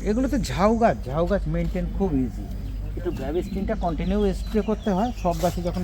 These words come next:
স্প্রে করবেন এটাতেও দেবেন। প্লাস গুঁড়ো খোলেরা পছন্দ করে। হ্যাঁ বন্ধুরা, আমরা এই যে অ্যাজিলিয়া যেগুলো দেখছেন, আপনার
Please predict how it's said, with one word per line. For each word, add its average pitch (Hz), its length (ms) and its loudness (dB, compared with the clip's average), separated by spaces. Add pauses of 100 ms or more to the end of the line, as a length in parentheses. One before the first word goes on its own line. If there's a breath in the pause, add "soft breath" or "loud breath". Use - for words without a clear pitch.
স্প্রে 185 260 -4
করবেন 175 240 -4 (100)
এটাতেও 156 320 -2 (100)
দেবেন। 180 220 0 (840)
প্লাস 202 200 4 (240)
গুঁড়ো 175 240 4 (100)
খোলেরা 127 300 4 (100)
পছন্দ 175 280 2 (140)
করে। 165 160 2 (1080)
হ্যাঁ 127 240 0
বন্ধুরা, 156 320 0 (100)
আমরা 151 160 0 (300)
এই 160 120 0
যে 185 160 0
অ্যাজিলিয়া 170 520 2
যেগুলো 180 260 2 (100)
দেখছেন, - 340 2 (2500)
আপনার 175 280 6